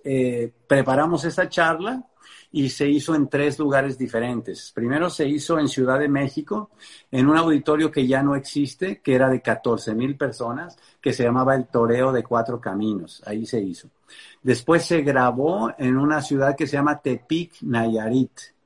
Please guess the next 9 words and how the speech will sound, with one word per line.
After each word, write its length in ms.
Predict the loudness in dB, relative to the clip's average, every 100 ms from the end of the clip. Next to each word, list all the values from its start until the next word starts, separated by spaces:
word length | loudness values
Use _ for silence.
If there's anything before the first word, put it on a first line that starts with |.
| _ _ _ _
Eso 420 | -2 -2 2 0 2
es 320 | 2 0 -4
al 320 | -2 2 2
noreste 1040 | 4 4 2 0 -8 -2 2 2 0 -4 0
de 140 | 2
México, 640 | 2 2 0 -4 -4 -4 -12 -20 -20 -20 -20
eh, 540 | -2 2 4 4 0 -2 _ -4
en 220 | 2 4
un, 300 | 6 4 2